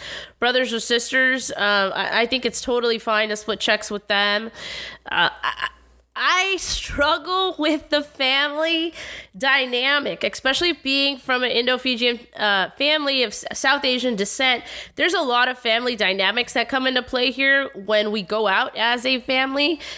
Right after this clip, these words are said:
and I'm gonna talk about that a little bit later on in the show here. But I think if it's just you and your siblings, you should be able to split the check. Uh, no one should have to take care of you like that. Uh, when is it not acceptable? Let's move on here.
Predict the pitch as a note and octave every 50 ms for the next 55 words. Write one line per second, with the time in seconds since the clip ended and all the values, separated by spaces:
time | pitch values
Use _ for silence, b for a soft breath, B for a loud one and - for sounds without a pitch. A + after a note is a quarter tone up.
0 | B B - - A3 A#3+ C4 C4+ B3 - - B3 A3 A3+ - A3+ A#3 G#3+ G#3+ A3
1 | G#3+ G#3 G3+ G#3 G#3+ G3 G#3 F3+ G3+ G#3+ G3+ G3+ G3+ G3+ G3 F#3+ G3 F#3 F#3 -
2 | G#3 G3 G3 F#3+ F#3 - F#3 F3 F3 F3 E3+ B B B B B - B3+ D4 D#4+
3 | E4 - F4+ D#4 F4 F4+ D4+ F4 E4 - - D#4 D4 - A#3 C4 C#4+ C#4+ C#4+ C4
4 | C4+ C4+ C4 - A#3+ B3 B3 A#3 A#3+ B3 B3 B3 B3 B3 - - - - - G#3
5 | G#3 C4 C#4+ D4+ D#4 D4 D4 D4 A3+ A#3+ B3 A3 G3+ G3 G#3 G#3 F#3 G3+ - -
6 | G#3 G#3 G#3 - F#3+ - - - E3+ E3 E3+ E3+ E3+ - B B B B B B
7 | - G3+ - - A#3+ C#4 D4 D4 D4 C#4 C4 A#3 - - A3 G3+ G#3 F#3 F3+ F#3
8 | - - G3 F3+ F3 - - - G#3+ F3+ - - G3+ F3+ E3+ E3 E3+ E3+ E3+ E3
9 | E3 E3+ E3+ E3 - - D#3+ D#3 D3+ C#3 - - - - - - - - _ _
10 | _ _ _ _ _ _ _ _ - - - - - - - - G#3+ G#3 - F#3
11 | E3+ F3+ A3 D4 F#4+ G4+ - - D#4 E4 B3+ D4 D#4 C#4 - G3 F#3 F3 F3 F3
12 | F#3+ G#3+ G#3+ G#3 - - F3 E3+ - - - D#3+ D3 - - E3 D#3+ D#3+ D#3+ E3+
13 | F#3 - - A3 A3 G#3+ F3 F#3 F#3 F3+ F3 E3+ E3 D3+ D3+ -